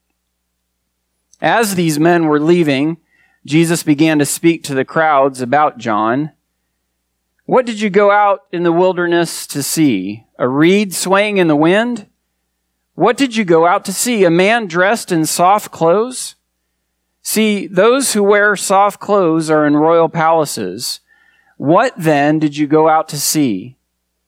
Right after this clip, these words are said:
A prophet? Yes,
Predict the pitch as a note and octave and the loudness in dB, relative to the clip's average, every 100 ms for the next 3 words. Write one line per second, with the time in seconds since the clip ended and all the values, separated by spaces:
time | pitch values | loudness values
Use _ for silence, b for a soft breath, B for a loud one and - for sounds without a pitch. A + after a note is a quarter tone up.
0 | _ _ - - - E3+ G3+ B3+ B3 - | _ _ -6 -6 0 0 2 0 -2 -6
1 | _ _ _ _ _ _ - C#3 C#3 A#2 | _ _ _ _ _ _ -4 2 4 2
2 | - - - - | -2 -12 -12 -14